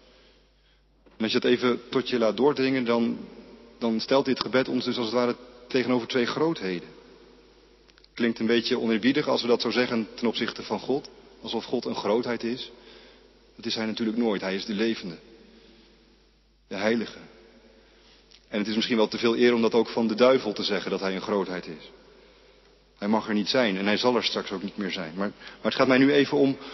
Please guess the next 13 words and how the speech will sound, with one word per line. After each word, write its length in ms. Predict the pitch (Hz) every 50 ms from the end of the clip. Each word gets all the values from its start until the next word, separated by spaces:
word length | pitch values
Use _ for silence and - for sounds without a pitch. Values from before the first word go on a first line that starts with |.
| - - -
om 120 | - 143
de 80 | 139 131
bedoeling 400 | 123 127 151 160 123 101 98 101
dat 200 | 117 113 - -
twee 240 | - 139 151 156 131
dingen, 440 | 127 147 165 160 156 165 185 180 - - - - -
God 300 | - - 151 165 180 -
en 180 | - 147 143 135
de 100 | 131 113
boze, 480 | 98 117 127 151 160 156 - 165 180 175 - - - - - - -
tegenover 400 | - - 135 123 131 127 - -
elkaar 320 | 123 113 - 135 135 143 -
staan. 260 | - - 101 - -